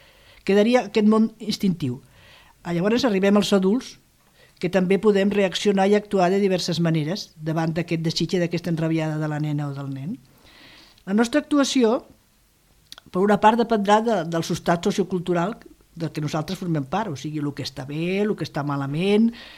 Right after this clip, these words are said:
eh, el que comúment fem a la nostra societat,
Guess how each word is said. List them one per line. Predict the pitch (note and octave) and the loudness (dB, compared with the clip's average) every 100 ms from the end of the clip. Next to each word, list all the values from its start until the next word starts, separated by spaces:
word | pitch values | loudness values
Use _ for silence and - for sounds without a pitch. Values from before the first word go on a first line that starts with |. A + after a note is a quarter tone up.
| - | -16
eh, | E3+ F#3 | -6 -2
el | F#3 | -2
que | E3+ D#3+ D3+ - | 0 -2 -4 -8
comúment | E3 D#3+ D#3+ E3 D#3+ D3+ D3 - - | -2 0 2 2 0 0 -2 -8 -18
fem | - F3+ E3+ F#3 - _ _ - - - | -6 -2 0 -2 -6 _ _ -20 -20 -10
a | E3 | -6
la | |
nostra | E3 D#3+ E3 | -4 -4 -4
societat, | D3 D3+ E3+ A3 A#3 | -4 -4 -2 -4 -6